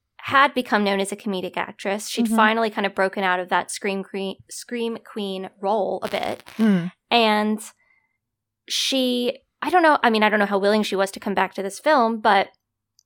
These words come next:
Speaker 1: I like that she kind of, it seems that she kind of did it on her own terms in terms of the performance that she
Speaker 2: Mm-hmm.
Speaker 1: gave, having this element. Whereas now I feel like she's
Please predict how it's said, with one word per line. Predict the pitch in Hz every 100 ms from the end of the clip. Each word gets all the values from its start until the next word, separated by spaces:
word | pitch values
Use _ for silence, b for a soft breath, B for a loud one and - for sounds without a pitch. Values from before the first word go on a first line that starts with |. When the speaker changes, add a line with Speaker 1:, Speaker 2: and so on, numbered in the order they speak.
| _ _ _ - -
Speaker 1:
I | 226
like | 226 233
that | 226
she | - 226
kind | 220
of, | 208 - -
it | -
seems | 320 302 254
that | 220
she | 226
kind | 208
of | 190
did | 202
it | 196
on | 185 180
her | 190
own | 185
terms | - 196 190
in | 190
terms | - 185
of | 185
the | -
performance | - - 208 196 196
that | - 240
she | 247
Speaker 2:
Mm-hmm. | 240
Speaker 1:
gave, | 196 190 185
having | - - 214 208 190
this | -
element. | - 185 180 - - - B B B B B
Whereas | - 240 226 214 214 - _
now | 233 233 233 220 202
I | 196
feel | 208 202
like | 190
she's | -